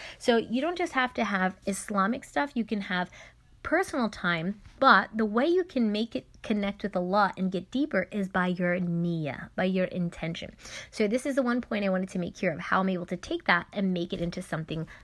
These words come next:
my own. For example, um, let's say today I had to go cook, and cooking wasn't something I wanted to do, but it's something I had to do.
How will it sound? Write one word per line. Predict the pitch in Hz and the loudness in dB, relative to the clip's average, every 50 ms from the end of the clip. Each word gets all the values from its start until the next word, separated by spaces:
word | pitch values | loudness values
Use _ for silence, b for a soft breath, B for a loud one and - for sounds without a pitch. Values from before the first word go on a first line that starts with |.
| B | B
my | B 170 180 190 | B 0 2 2
own. | 180 - - - - - - | 2 0 -4 -12 -16 -8 0
For | - 247 | 0 2
example, | 247 220 233 190 - - - - - B B B B B B B B | 2 2 0 0 -2 -6 -8 -10 -14 B B B B B B B B
um, | - 226 | 2 4
let's | 262 311 311 | 4 4 4
say | - 311 294 | 2 0 0
today | - - 233 208 202 | 0 2 4 4 4
I | 196 | 4
had | 190 180 175 | 2 0 -2
to | - | -2
go | 180 - 165 | -2 -2 -2
cook, | - - - - - - - | -2 -2 -6 -6 -6 -6 -6
and | - 185 180 - | -4 -6 -4 0
cooking | - - 247 247 254 247 | 0 0 0 0 -2 -2
wasn't | 240 214 202 190 185 | -2 0 0 0 -2
something | 196 190 185 175 170 | -2 -2 -2 -2 -2
I | 160 147 | -2 -2
wanted | 151 151 147 - 190 | -2 -2 -2 -4 -4
to | - | -4
do, | 226 262 269 | -2 -2 0
but | 240 214 | 0 -2
it's | 185 180 - - B B B B B | -2 -4 -8 -14 B B B B B
something | B - 214 214 226 233 | B -4 -2 0 0 2
I | 233 | 2
had | 226 220 233 233 220 - | 0 0 -2 -4 -4 -4
to | 226 | -4
do. | 196 196 170 151 | -2 -2 -2 -4